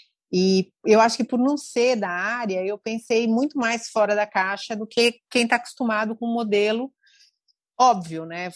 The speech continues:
Ele, na faculdade, quando você falou, nada contra quem tem o consultório, mas esse pessoal que tem o consultório, ele foi treinado na faculdade. Parece que,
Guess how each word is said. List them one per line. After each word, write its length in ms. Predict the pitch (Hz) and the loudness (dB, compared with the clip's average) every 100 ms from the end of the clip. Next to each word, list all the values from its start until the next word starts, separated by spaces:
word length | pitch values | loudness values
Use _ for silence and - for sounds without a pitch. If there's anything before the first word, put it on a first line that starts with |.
| - | -4
Ele, 320 | 180 185 190 | -2 0 2
na 120 | 185 | 2
faculdade, 1300 | 180 202 - 202 208 220 233 233 233 233 233 226 214 - | 2 0 2 4 4 4 2 0 -2 -2 -2 -4 -6 -8
quando 120 | - 208 | -8 -4
você 100 | 220 | -2
falou, 180 | 220 | 0
nada 220 | 220 240 254 | 2 2 2
contra 360 | 254 247 233 | 2 0 -2
quem 160 | 220 214 | -4 -6
tem 120 | 214 | -6
o 60 | 208 | -8
consultório, 680 | 214 - 208 196 185 185 | -8 -8 0 4 6 4
mas 240 | 208 240 - _ _ _ - | 2 -2 -4 _ _ _ -4
esse 140 | 233 | 0
pessoal 480 | 285 277 285 269 330 | 0 4 6 8 6
que 100 | 320 | 4
tem 240 | - 247 | 0 2
o 80 | 254 | 2
consultório, 540 | 247 208 196 220 226 233 | 0 -4 -4 2 2 2
ele 100 | 226 | -2
foi 160 | 262 | -6
treinado 640 | 254 285 311 269 254 311 277 | -2 0 0 2 2 0 -2
na 100 | 233 | -4
faculdade. 600 | 226 - 196 190 180 - | -4 -4 -4 -2 -4 -4
Parece 260 | 220 233 - | -4 -4 -4
que, 160 | 247 | -8